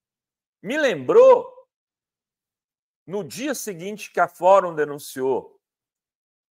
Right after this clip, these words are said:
o, o doze de, de dezembro, que o G S I estava envolvido naquilo, a notinha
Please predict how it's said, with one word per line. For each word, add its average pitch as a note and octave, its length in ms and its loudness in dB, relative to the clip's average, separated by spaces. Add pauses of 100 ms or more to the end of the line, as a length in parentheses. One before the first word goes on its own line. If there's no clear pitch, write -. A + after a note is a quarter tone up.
(340)
o, B2 100 -10
o A2 340 -12
doze B2 400 -4
de, G#2 340 -12
de G2+ 180 -20
dezembro, A2 720 -6 (720)
que A2+ 160 -6
o A#2 140 -4
G A2+ 140 -4
S B2 320 -4
I B2+ 80 -8
estava A#2 420 -6
envolvido G#2+ 380 -10
naquilo, C#3 680 -14 (520)
a E3 100 2
notinha F#3+ 840 -6